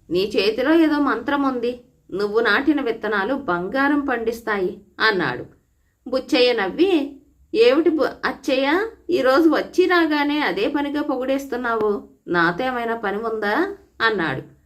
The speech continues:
అచ్చయ్య చిన్నబుచ్చుకుని, "పనుంటే గాని పొగడకూడదా? నీలో గొప్పతనం ఉంటే ఒక మంచి మాట అనకూడదా?" అని అడిగాడు.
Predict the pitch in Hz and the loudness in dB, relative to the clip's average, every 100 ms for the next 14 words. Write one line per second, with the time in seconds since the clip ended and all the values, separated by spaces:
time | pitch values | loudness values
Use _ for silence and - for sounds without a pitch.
0 | _ _ _ - 269 285 294 285 277 233 | _ _ _ -4 -2 2 2 2 -2 -4
1 | 240 247 - 226 269 440 302 - _ _ | -4 -6 -8 -4 0 0 -2 -6 _ _
2 | _ _ - 240 302 370 359 320 277 262 | _ _ 0 4 4 4 4 2 2 -2
3 | 262 226 240 262 240 190 185 190 196 185 | -2 -2 -2 -2 -2 -2 -2 -2 -2 -4
4 | - _ _ _ 220 262 285 302 285 233 | -8 _ _ _ -4 2 4 4 2 0
5 | 214 254 277 269 262 254 254 349 392 - | -2 -4 -2 -2 -4 -6 -2 -2 -4 -6
6 | 233 233 226 233 269 277 247 240 208 220 | -6 -4 -4 -4 -2 0 0 -2 -4 -2
7 | 226 208 220 415 440 _ _ - 208 196 | -2 0 0 0 -2 _ _ -6 -2 -2
8 | 170 175 156 | -4 -4 -2